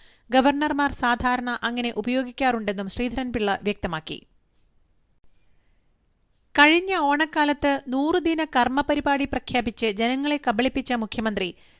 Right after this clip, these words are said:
ക്രിസ്മസ് കാലത്ത് അതേ തന്ത്രവുമായി രംഗത്തിറങ്ങിയിരിക്കുകയാണെന്ന് പ്രതിപക്ഷ നേതാവ് രമേശ് ചെന്നിത്തല.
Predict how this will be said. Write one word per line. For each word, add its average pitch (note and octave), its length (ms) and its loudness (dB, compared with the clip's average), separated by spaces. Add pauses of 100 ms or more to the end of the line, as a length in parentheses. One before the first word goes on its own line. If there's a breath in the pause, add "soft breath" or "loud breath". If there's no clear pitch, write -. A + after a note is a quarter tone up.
(140 soft breath)
ക്രിസ്മസ് E4 500 0
കാലത്ത് D4+ 480 0
അതേ A3+ 320 2
തന്ത്രവുമായി C#4 720 0
രംഗത്തിറങ്ങിയിരിക്കുകയാണെന്ന് A#3 1300 -2
പ്രതിപക്ഷ C#4 380 -2
നേതാവ് A3 500 2
രമേശ് A3+ 280 -2
ചെന്നിത്തല. F#3 440 -6